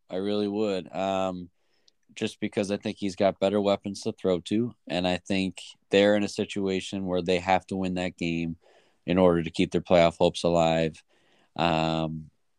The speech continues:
so I, I wouldn't be surprised if Teddy Bridgewater goes out and starts slinging the ball. Like you said, he threw over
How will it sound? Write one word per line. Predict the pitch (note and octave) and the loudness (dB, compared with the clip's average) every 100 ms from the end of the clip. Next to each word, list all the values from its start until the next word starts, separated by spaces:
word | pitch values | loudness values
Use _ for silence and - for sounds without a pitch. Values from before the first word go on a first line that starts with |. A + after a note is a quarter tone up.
| _ _ _ | _ _ _
so | - F#2+ F2+ D#2 | 2 4 4 2
I, | E2 - | 0 2
I | F2+ | 0
wouldn't | F2+ F#2 F#2+ | 0 -2 -4
be | F#2+ | -4
surprised | F#2 E2 G2 G2 | -6 0 2 2
if | F#2+ - | -4 -6
Teddy | G2+ G2 | -4 -4
Bridgewater | F2+ G2 G2 G2+ G#2 | -4 -4 0 0 0
goes | G2+ G#2 G2 | -2 -4 -2
out | G#2 G#2+ | -4 -4
and | F#2+ F#2+ | -8 -16
starts | - - G2+ - | -8 -4 -4 -4
slinging | G#2 G#2 | -4 -2
the | G#2 | -2
ball. | G2 C#3 - _ | -2 -4 -8 _
Like | - F#2 | -4 -4
you | F#2 | -2
said, | C#3 A2+ | -4 -4
he | - | -4
threw | F#2+ F#2+ | -2 0
over | F#2+ | 0